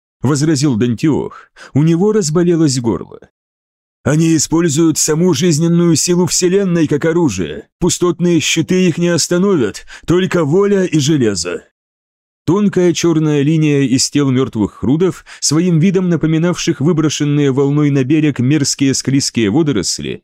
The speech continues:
очертила границу рухнувшего силового купола. Остальные ксеносы еще мгновение выжидали, а после вновь двинулись вперед сплошной массой. Стягиваясь наконечником стрелы к одной точке,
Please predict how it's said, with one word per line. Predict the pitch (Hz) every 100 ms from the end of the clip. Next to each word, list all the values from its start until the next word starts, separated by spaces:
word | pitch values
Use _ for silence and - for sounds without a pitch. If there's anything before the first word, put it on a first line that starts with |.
| _
очертила | 143 - 165 202 202 175
границу | 170 165 208 - 185
рухнувшего | 202 196 202 - 185 180
силового | 160 165 156 139 135
купола. | - 104 - 52 50 _ _ _ _ _ -
Остальные | 120 - 113 110 156
ксеносы | 170 - 180 185 - 170
еще | 175 -
мгновение | 202 165 160 156 151 143 107
выжидали, | 104 101 85 143 185 - - -
а | 110
после | - 190 - 196 175
вновь | 104 139 208 -
двинулись | 143 120 196 196 185 170
вперед | - - 147 202 196
сплошной | - - 190 175 - 156 143
массой. | 95 - - - 58 - _ _ _ _ _ _ _ _
Стягиваясь | - - 170 170 180 175 156
наконечником | 160 147 160 175 - 147 156
стрелы | - - 143 156
к | 147
одной | 127 143 135
точке, | 160 170 - 95 80